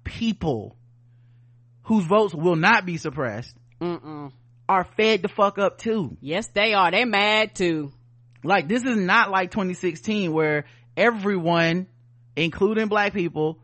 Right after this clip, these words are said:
Speaker 1: rested on their laurels because it was like, "We had such an excellent black president." What, like, when a black person get any job, they so good at the job, what, anyone can do it.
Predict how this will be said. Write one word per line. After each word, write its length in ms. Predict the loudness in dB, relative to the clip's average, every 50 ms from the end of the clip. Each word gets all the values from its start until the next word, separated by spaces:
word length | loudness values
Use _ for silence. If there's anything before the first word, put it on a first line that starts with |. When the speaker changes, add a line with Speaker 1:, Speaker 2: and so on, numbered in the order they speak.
| -18 -10
Speaker 1:
rested 420 | -4 0 0 0 0 0 -2 0
on 120 | 0 0 0
their 140 | 0 0 0
laurels 360 | 0 0 2 2 0 0 -2
because 300 | -4 -2 -2 -2 -2 -2
it 80 | -2
was 160 | -2 -4 -4 -2
like, 340 | 0 0 0 0 -2 -6 -14 _ _ -20 _ _ _ _ _ -20
"We 280 | -12 -6 -2 0 0 2
had 240 | 2 2 2 0 0
such 240 | 0 -2 -2 -2 -2
an 60 | -4
excellent 420 | -2 -2 -4 -2 -2 -2 -2 -2 0
black 240 | 0 -2 -2 -2
president." 520 | -2 -2 -2 -2 -2 -4 -6 -6 -6 -8 -10 -16 -20 -20 -18 -10
What, 300 | -4 0 0 0 0 -2 -10 _ _ _ _ -14 -6
like, 240 | -2 0 0 0 0
when 180 | 0 0 2 2
a 60 | 2
black 220 | 2 2 2 2
person 240 | 2 0 0 0 0
get 120 | 0 2
any 200 | 2 2 0 0
job, 260 | 0 0 0 0 0 0
they 120 | 0 0
so 200 | 2 2 2 2
good 180 | 4 2 2 2
at 100 | 2 0
the 100 | 0 0
job, 440 | 2 2 2 4 2 2 0 -2 -4 -14 -20 -20 -20 -14 -8
what, 300 | -4 -2 0 0 -2 -4 -8 -12 -4
anyone 480 | 0 2 4 4 6 4 4 4 2 2
can 140 | 2 2
do 220 | 2 2 2 2 0
it. 180 | -4 -8 -8